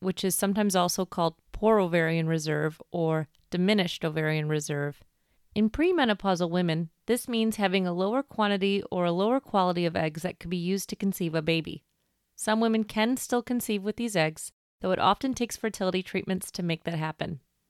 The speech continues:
To help women with low ovarian reserve increase their chances of having a baby,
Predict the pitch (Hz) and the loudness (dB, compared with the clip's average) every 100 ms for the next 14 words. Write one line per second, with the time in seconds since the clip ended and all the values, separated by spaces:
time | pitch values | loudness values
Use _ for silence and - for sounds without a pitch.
0 | _ _ _ _ - 202 254 311 254 226 | _ _ _ _ -4 2 4 4 2 4
1 | 220 214 196 185 190 180 180 180 175 180 | 4 2 2 2 2 2 2 4 2 0
2 | 160 160 151 170 - - 294 - 220 202 | 0 0 0 -2 -4 -4 -2 0 -2 -2
3 | 180 170 170 180 165 - 190 175 185 190 | -2 -2 -2 -4 -4 -4 -2 0 0 0
4 | 165 151 156 | 0 0 -4